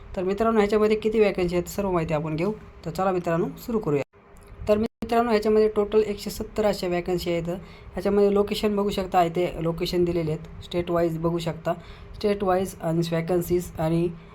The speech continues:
इथे कोणत्या कोणत्या लँग्वे-, लँग्वेजमध्ये तुम्हाला इथे कोणत्या लँग्वेज तुम्हाला आली पाहिजे या व्हॅकन्सीसाठी. तर इथे बघू शकता. तर मित्रांनो, तुम्ही इथे बघू शकता लोकेशन वाईज इथे अशा व्हॅकन्सी आहेत. महाराष्ट्रामध्ये त्याच्यात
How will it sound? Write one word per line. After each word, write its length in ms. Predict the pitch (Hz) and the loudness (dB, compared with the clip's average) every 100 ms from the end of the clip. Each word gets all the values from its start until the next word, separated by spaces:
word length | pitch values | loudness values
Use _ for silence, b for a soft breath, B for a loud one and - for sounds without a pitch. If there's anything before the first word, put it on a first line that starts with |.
| B 160 | B -8
इथे 260 | 156 180 | -2 -2
कोणत्या 400 | 175 196 196 190 | 0 -2 0 0
कोणत्या 280 | 185 180 185 | 2 2 2
लँग्वे-, 400 | 165 165 165 170 | 2 2 2 0
लँग्वेजमध्ये 580 | 170 170 170 180 170 160 165 | 0 2 2 2 2 -2 -2
तुम्हाला 240 | 160 156 | -2 -2
इथे 500 | 151 165 156 - - - | -2 -4 -8 -12 -20 -6
कोणत्या 280 | 180 180 180 | -4 -2 0
लँग्वेज 440 | 175 170 185 - | 2 2 0 -2
तुम्हाला 240 | 165 165 165 | -4 -2 0
आली 220 | 170 185 | 0 0
पाहिजे 360 | 165 151 165 170 | 0 -2 -4 -6
या 240 | 165 160 156 | -2 0 0
व्हॅकन्सीसाठी. 720 | 156 165 147 147 151 156 196 | -2 -2 -4 -4 -4 -4 -4
तर 360 | - - - | -8 -14 -2
इथे 160 | 185 202 | 2 4
बघू 180 | 202 220 | 2 2
शकता. 180 | 196 196 | 0 4
तर 40 | |
मित्रांनो, 420 | 202 208 220 220 | 4 6 4 4
तुम्ही 200 | 220 208 | 2 2
इथे 140 | 202 208 | 4 4
बघू 220 | 214 220 | 4 2
शकता 380 | 214 214 208 185 | -2 0 2 2
लोकेशन 460 | 180 190 202 196 | 0 -2 -2 0
वाईज 240 | 196 190 185 | 0 0 2
इथे 140 | 175 | 2
अशा 200 | 175 175 | 2 2
व्हॅकन्सी 420 | 170 170 175 165 | 0 0 0 0
आहेत. 200 | 160 165 | -2 -2
महाराष्ट्रामध्ये 640 | 156 165 185 - 190 190 185 | 0 2 2 0 -2 0 0
त्याच्यात 260 | 175 185 | 0 -2